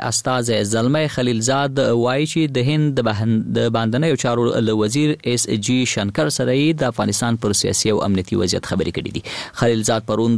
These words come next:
د اپریل په اتلسمه د ټویټونو په یوه لړۍ کې ویلي چې دواړو پر دې خبرې کړي چې په افغانستان کې سیاسي کړکېچ باید ژر تر ژره پای ته ورسیږي او د افغانستان حکومت او طالبان باید د زندانیانو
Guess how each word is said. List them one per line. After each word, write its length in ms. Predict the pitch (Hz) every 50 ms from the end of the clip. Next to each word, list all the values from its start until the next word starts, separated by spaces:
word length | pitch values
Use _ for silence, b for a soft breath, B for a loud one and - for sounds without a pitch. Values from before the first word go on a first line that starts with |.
| 107 104
د 100 | 92 92
اپریل 240 | - 110 104 104 98 -
په 80 | 92 92
اتلسمه 520 | - 98 92 - - - - 147 143 143 143 135 120 113
د 100 | 101 - -
ټویټونو 340 | 110 107 - 175 175 156 -
په 60 | 127 113
یوه 140 | 110 107 104 98
لړۍ 160 | 101 104 104 101 -
کې 100 | 107 101
ویلي 240 | 104 104 104 107 -
چې 120 | - 98 95 104
دواړو 420 | 101 101 104 120 135 143 147 139 - 113
پر 100 | 104 107
دې 200 | 98 98 - -
خبرې 260 | 98 127 151 165 -
کړي 120 | 190 180 180
چې 120 | - 185 185
په 100 | 160 147
افغانستان 480 | - 127 117 117 - - - 117 123 123 -
کې 180 | 143 139 131 -
سیاسي 320 | - 113 101 - - - -
کړکېچ 340 | 101 95 - - 98 90 - -
باید 340 | 85 82 - - - 117 110 -
ژر 180 | 151 147 123 110 -
تر 160 | 104 95 - 98
ژره 200 | 90 87 82 -
پای 160 | 87 85 92 - 139
ته 60 | 143
ورسیږي 380 | 156 160 160 - 180 165 175 160
او 60 | 131 120
د 40 | 113
افغانستان 440 | - - 98 95 - 107 104 95 90
حکومت 280 | 98 139 160 165 165 143
او 20 | 120 -
طالبان 400 | 98 92 92 92 90 92 90 90
باید 240 | 82 85 - - B B B B B B 180
د 80 | 180 160 165
زندانیانو 580 | 151 139 127 113 104 104 101 104 117 135 151